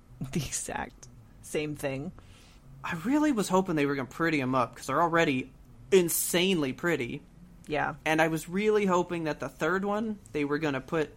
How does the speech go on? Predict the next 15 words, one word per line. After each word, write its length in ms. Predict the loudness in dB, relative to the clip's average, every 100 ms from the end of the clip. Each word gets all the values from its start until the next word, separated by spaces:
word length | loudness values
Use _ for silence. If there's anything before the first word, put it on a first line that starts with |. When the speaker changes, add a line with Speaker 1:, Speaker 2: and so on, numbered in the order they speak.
| -20 -20 -10
Speaker 2:
normal 440 | -6 -2 0 0
controls 440 | -2 -2 2 2 2
on, 300 | -2 -2 -8 -16 -20 -20 -20 -20 -20 -20 -20 -20 -16 -8
'cause 140 | 0
that 140 | 2
came 220 | 2 2 4
out 120 | 4
on 80 | 2
the 100 | 0
Wii, 520 | 0 0 0 -2 -4 -8 -20 -20 -6
and 180 | 0 2
it 80 | 2
was 240 | -2 -4 -8
motion 420 | 4 6 6 2
controls, 600 | -4 -4 -2 -2 -2 -6